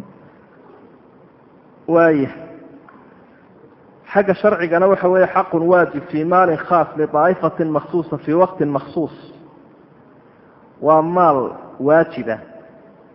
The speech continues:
Aa, waa xaq waajib ah baynu leenahay. Oo maal khaas ah buu ka waajibayaa. Maal oo dhan maaha, waa maal gaar ah. Oo dad gaara la siinayo. Oo waqti gaara la bixinayo.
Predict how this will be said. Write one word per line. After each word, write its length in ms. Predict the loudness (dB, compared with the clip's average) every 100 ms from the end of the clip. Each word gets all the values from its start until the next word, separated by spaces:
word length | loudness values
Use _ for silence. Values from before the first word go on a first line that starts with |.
| -20 _ _ -20 -20 -20 -20 -20 -20 _ _ -12
Aa, 240 | -2 2
waa 180 | 4 2
xaq 260 | 0 0 0
waajib 440 | 2 4 4 2 -4
ah 60 | -2
baynu 200 | -2 -4
leenahay. 340 | -6 -8 -18 -20 -20 -20 -20 _ -2
Oo 180 | 0 0
maal 320 | 2 2 2
khaas 360 | 0 2 2 0
ah 60 | -6
buu 120 | -6
ka 140 | -2
waajibayaa. 540 | 0 0 -2 -6 -2 -2
Maal 240 | 0 2
oo 100 | 2
dhan 140 | 2 -2
maaha, 300 | -2 -2 -2
waa 180 | 0 0
maal 280 | 0 -2 -2 -2
gaar 240 | -2 -2
ah. 120 | -8 -14 -20 -20 -20 -20 _ _
Oo 120 | 2 2
dad 160 | 2 0 2
gaara 280 | 4 4 4
la 120 | 0 -2
siinayo. 400 | -6 -6 -8 -16 -20 -20 -2
Oo 140 | 4
waqti 280 | 4 2 -6
gaara 340 | 0 2 4 2
la 120 | -2
bixinayo. 500 | -6 -14 -14 -16 -18